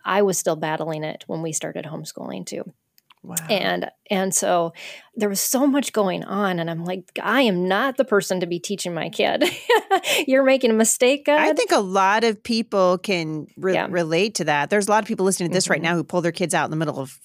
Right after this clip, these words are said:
Speaker 2: the Rona.
Speaker 1: Oh, yeah.
Speaker 2: And they've probably
Speaker 1: Mm-hmm.
Speaker 2: already had the moment where they're just
Speaker 1: Yeah.
Speaker 2: like,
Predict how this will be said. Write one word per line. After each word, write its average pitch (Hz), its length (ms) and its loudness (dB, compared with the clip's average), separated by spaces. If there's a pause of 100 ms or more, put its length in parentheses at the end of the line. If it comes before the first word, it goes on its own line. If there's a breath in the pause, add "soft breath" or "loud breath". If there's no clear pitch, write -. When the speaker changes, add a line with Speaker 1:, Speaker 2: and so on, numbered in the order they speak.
Speaker 2:
the 160 120 -4
Rona. 147 560 0 (680 loud breath)
Speaker 1:
Oh, 190 100 0
yeah. 185 220 2
Speaker 2:
And 180 80 0
they've 185 260 0
probably 214 280 2
Speaker 1:
Mm-hmm. 190 100 6
Speaker 2:
already 185 220 2
had 180 220 2
the 175 80 0
moment 170 600 2
where 165 180 4
they're 165 80 -2
just 160 240 0
Speaker 1:
Yeah. 160 80 2
Speaker 2:
like, 143 300 0